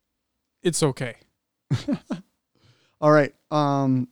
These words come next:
Speaker 2: should we get into some results?
Speaker 1: By all means.
Speaker 2: Do you wanna take the, uh, the Halo C E, or do you want me to go?
Speaker 1: You know, you know.
Speaker 2: Josh
Speaker 1: Hold
Speaker 2: is
Speaker 1: on.
Speaker 2: stalling for some reason.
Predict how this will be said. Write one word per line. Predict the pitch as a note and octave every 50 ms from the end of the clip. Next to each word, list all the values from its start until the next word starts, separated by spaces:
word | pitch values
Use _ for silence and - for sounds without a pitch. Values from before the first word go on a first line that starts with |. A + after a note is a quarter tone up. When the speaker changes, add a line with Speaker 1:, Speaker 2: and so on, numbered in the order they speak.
| _
Speaker 2:
should | - - -
we | D#3 D3+
get | F3+ F#3
into | F3 E3+ F3
some | - F3+ D#3+ D3
results? | C3 B2+ B2+ B2 C3+ C3 D3 G#3 - - - - - - - _ _ _ _ _ _ _ _ _ _ _ _ _
Speaker 1:
By | F3+ F3+
all | F#3+ G3 G3+
means. | G#3+ A#3 G3+ D3+ C3 -
Speaker 2:
Do | - D3
you |
wanna | D3 D3+ D#3 D3+
take | - E3+ D#3+ -
the, | - E3+ D#3+ D#3 D#3 D#3
uh, | D3+ D3+ D#3 D3+ D#3 D3+
the | D3+ D#3+
Halo | D#3+ E3 E3 E3
C | D#3 - F3+ F3
E, | F3+ F3
or | D3+
do | D3
you | C#3
want | C#3 C3+ C3
me | B2+
to | A#2+ B2+
go? | B2 A#2+ A#2+ A2 - _ _ _ _ _ _ _ _ _ _ _ _
Speaker 1:
You | A#3+ C4+ D#4
know, | E4+ F4 F4+ F4+ F4+ F4+ F4 F4 F4 F4 F4 F4 F4 F4 D4+ - - - - _ _ _ _ _ _ _ _ _ _ _ _ _ _ _ _ _ _ _ _ _ _ _ _ _ _ _ _ _ _ _ _ _ _ _ _ _ _ _ _ _ _ _ _ _ _ _ _ _ _ _ _ _ _ _ _ _ _ _ _ _ _ _ _ _ _
you | - C4 C#4
know. | C#4 C4+ C#4 C#4 C4+ C4+ C4+ C4+ C4+ C4+ B3+ - - _ _ _ _ _ _ _ _ _ _ _ _ _ _ _ _ _ _ _ _ _ _ _ _ _ _ _ _ _ _ _ _ _ _ _ _ _ _ _ _ _ _ _ _ _ _ _ _ _ _ _ _ _ _ _ _ _ _
Speaker 2:
Josh | - C3
Speaker 1:
Hold | F3+
Speaker 2:
is | E3+
Speaker 1:
on. | D3 C3+
Speaker 2:
stalling | - - C3+ C3+ C#3 C#3+ D3 D3+
for | F3 D#3+
some | - - E3+ E3+
reason. | E3 E3+ E3+ F#3 G#3+ A3+